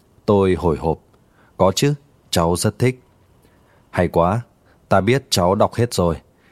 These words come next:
Hy vọng là cháu không bực. Ta có ghé qua gầm cầu để lấy mấy quyển cũ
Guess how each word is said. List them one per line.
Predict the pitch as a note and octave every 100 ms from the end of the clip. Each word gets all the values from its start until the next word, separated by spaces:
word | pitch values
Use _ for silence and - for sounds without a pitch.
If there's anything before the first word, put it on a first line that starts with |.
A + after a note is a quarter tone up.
| -
Hy | C3+
vọng | A#2+ F2+
là | F#2+ F2+
cháu | E2 E2+ F2+
không | - A2
bực. | F#2+ D#2+ _ _ _ _ _ _ _
Ta | A#2
có | A2+ F#2+ F#2+
ghé | F#2+ F#2+
qua | G#2 A#2 A2
gầm | G2 F2+ D#2
cầu | F2 E2+ D#2+
để | D#2 D2
lấy | D#2 F2+
mấy | G2+ F2+ G#2
quyển | A2 D#2
cũ | - G#2 C#3